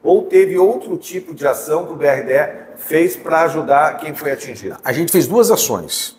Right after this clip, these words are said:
Speaker 2: Eh, uma, o, o dinheiro novo foi através do Pronamp, até porque teve
Speaker 1: Sim.
Speaker 2: o subsídio do governo do estado,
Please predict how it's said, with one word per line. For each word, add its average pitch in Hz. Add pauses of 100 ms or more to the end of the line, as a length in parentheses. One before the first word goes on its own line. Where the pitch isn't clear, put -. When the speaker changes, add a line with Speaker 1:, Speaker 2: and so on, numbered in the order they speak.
(160)
Speaker 2:
Eh, 98 (340)
uma, 143
o, 143
o 135
dinheiro 160
novo 165
foi 143
através 113
do 110
Pronamp, 123 (160)
até 120
porque -
teve 120
Speaker 1:
Sim. 123
Speaker 2:
o 123
subsídio 117
do 107
governo 110
do 110
estado, 156